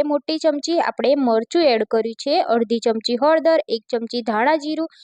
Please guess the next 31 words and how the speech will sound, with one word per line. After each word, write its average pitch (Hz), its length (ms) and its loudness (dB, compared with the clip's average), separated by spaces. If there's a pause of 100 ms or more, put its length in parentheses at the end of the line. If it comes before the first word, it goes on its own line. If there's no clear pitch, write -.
(200)
અને 294 200 -6
અડધી 262 400 2
ચમચી 240 360 0
જેટલો 294 300 2
આપણે 240 320 -2
ગરમ 233 380 2
મસાલો 214 400 -2
એડ 208 260 0
કર્યો 214 340 2
છે. 240 140 4 (380)
તો 254 120 -8
બધું 240 400 2
જ 320 160 4
આપણે 277 300 0
મસાલાને 226 640 0
મિક્સ 262 320 -4
કરી 302 320 2
લેવાના 294 420 2
છે 311 180 2
અને 214 340 0
તેલ 302 240 2
છૂટે 233 460 0
ત્યાં 220 340 0
સુધી 220 300 -4
તેને 220 260 2
સોતે 214 400 0
કરી 208 360 0
લઈશું. 269 360 0 (640)
તો 269 80 -10
હવે 254 280 0
આપણે 254 260 0